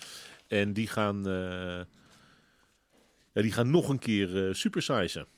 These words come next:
En dat hebben ze eind vorig jaar hebben ze een, eh, nog een crowdfund, eh, actie hebben ze gedaan om, eh, nog meer de duurzaamheid te stimuleren. En dat is dan weer, en ik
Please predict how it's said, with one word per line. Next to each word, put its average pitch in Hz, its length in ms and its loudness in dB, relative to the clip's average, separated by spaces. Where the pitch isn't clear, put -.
En 113 120 -2
dat 110 100 -2
hebben 107 200 0
ze 107 60 -4
eind 139 280 -4
vorig 101 300 0
jaar 117 300 2
hebben 101 200 -2
ze 101 200 -6
een, 98 320 -6
eh, 95 160 -2
nog 110 260 0
een 120 80 -4
crowdfund, 120 600 -2
eh, 98 120 0
actie - 360 -6
hebben 87 160 -2
ze - 60 -12
gedaan 87 440 -8
om, 104 380 -6
eh, 95 380 -2
nog 113 380 2
meer 120 220 2
de 92 140 -6
duurzaamheid 110 640 2
te 110 60 -4
stimuleren. 95 600 0
En 85 80 -10
dat 110 140 0
is 120 100 -4
dan 113 160 -4
weer, 123 320 0
en - 80 -20
ik 78 60 -20